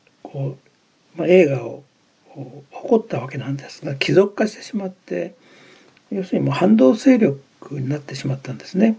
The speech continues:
で、えー、それに対して革命勢力である源氏がですね、まあ、勢力を、平家を滅ぼすというのは、これは、まあ、歴史の必然だろうと。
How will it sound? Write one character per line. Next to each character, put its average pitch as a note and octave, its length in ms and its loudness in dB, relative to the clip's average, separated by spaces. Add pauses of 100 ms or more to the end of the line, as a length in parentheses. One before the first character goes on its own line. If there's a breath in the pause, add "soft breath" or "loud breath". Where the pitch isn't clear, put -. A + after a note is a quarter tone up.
(960 loud breath)
で、 G3 380 4 (420)
え E3+ 200 2
ー、 D3 40 -2
そ A3+ 120 2
れ A3 80 6
に F#3+ 60 0
対 A3+ 220 4
し F#3 60 -12
て D#3+ 640 4
革 D3+ 220 -4
命 G3+ 160 4
勢 G3+ 240 6
力 C3+ 240 2
で D3 160 4
あ D3 40 4
る A#2+ 240 0
源 B2+ 260 -4
氏 B2+ 80 -2
が A#2+ 120 -10
で - 100 -20
す - 120 -18
ね、 D3 220 -8 (100)
ま C#3 100 -8
あ、 C3+ 40 -6
勢 C#3 220 2
力 B2 300 -4
を、 B2+ 220 -8 (680 soft breath)
平 D3 220 -2
家 C3+ 160 -4
を C3+ 300 -12
滅 C#3 280 -10
ぼ C3 80 -10
す - 80 -20
と - 120 -16
い E3 40 -8
う - 40 -4
の G#3 80 0
は、 - 60 -4
こ D3+ 100 -12
れ D3 60 -8
は、 C#3 60 -6
ま C3+ 100 -4
あ、 - 20 -10
歴 C3+ 260 -12
史 C#3 120 -12
の C#3 180 -4
必 - 300 -14
然 C3 180 -6
だ C3+ 120 -8
ろ B2+ 220 -14
う - 20 -20
と。 - 100 -20